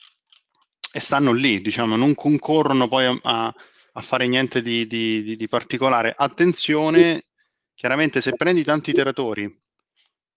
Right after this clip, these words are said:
e poi li utilizzi in con-, in, per esempio, thread diversi, non è garantito che venga-, le operazioni vengano serializzate, non è, non è thread safe, quindi da quel punto di vista lì bisogna stare, bisogna ovviamente stare attenti.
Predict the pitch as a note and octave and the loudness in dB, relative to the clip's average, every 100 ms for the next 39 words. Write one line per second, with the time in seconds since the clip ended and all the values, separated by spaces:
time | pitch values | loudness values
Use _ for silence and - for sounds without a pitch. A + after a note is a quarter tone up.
0 | _ _ C3 - D#3 C#3 C3+ C#3+ D#3 D#3 | _ _ -8 2 2 2 -2 -4 -4 -4
1 | D#3+ C#3 A2+ A2+ G#2+ G#2+ A#2 B2 _ _ | -4 -6 -6 -4 -2 -4 -10 -20 _ _
2 | _ _ C#3 B2+ C3+ B2+ - B2 C3+ B2 | _ _ -4 -4 0 -2 -2 -8 -4 0
3 | A#2+ A#2 A#2 C#3 - B2 B2+ A2+ - C3 | 0 0 -4 -10 -6 0 0 -2 -2 -2
4 | B2+ A2 B2+ A#2+ G#2+ - - A#2 A#2 - | -2 -4 0 2 2 -2 -4 -2 -2 -4
5 | B2 A#2+ B2 A2+ B2 B2 A#2+ A#2 A2+ A#2+ | -4 -2 -2 -2 -4 -4 -6 -6 -8 -4
6 | A#2 A#2 - _ _ _ _ _ _ _ | -4 -6 -8 _ _ _ _ _ _ _
7 | _ _ - A2 A#2 A2+ A2+ B2 A#2+ A2+ | _ _ -10 -2 0 0 0 0 -2 0
8 | A#2+ C3+ B2 A#2 A#2 A2 A2 G#2+ G#2 A2 | -2 -2 0 0 -2 -2 -2 -2 -2 -4
9 | G2 G2 - _ _ A2+ A2 A2+ _ - | -6 -10 -20 _ _ -8 -4 -4 _ -4
10 | A#2 A#2+ - A2+ G#2 - A2+ G#2+ G#2 - | 0 0 0 -2 -2 -6 -6 -6 -8 -14
11 | G#2 _ _ - G#2+ A2 - _ _ _ | -20 _ _ -10 -6 -6 -6 _ _ _
12 | _ _ - A#2 A#2+ A#2+ C3+ A#2+ B2+ A#2+ | _ _ -4 -2 -2 -2 -2 0 2 2
13 | B2 - C3 A#2 B2 A#2 G#2+ A2 G#2 G#2 | 2 0 -2 0 0 0 -2 -2 -4 -4
14 | - G#2 G#2 G#2 G#2 G#2 A2 G#2 G#2 A2 | -4 -4 -4 -6 -6 -4 -2 -2 -2 -4
15 | - - A2 G2+ - G#2+ G2+ | -4 -8 -6 -6 -6 -8 -8